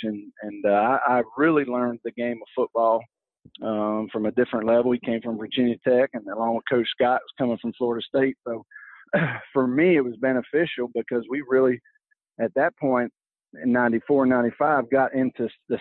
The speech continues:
system that benefited me the most, which was being in the shotgun. Um, you know, I'm not the fastest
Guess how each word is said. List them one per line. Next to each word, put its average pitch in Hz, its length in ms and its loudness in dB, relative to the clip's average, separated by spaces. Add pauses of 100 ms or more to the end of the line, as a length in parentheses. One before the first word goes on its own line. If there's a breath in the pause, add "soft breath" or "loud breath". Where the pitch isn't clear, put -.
(120)
system 135 380 4
that 113 180 0
benefited 127 440 2
me 143 180 4
the 127 100 4
most, 110 400 2
which 110 180 -2
was 104 200 -4
being 135 180 4
in 127 100 2
the 120 100 -4 (120)
shotgun. 104 540 -2 (560 soft breath)
Um, 98 420 -4
you 107 80 -2
know, 107 100 2
I'm 113 120 2
not 123 180 2
the - 60 -10 (100)
fastest 120 400 0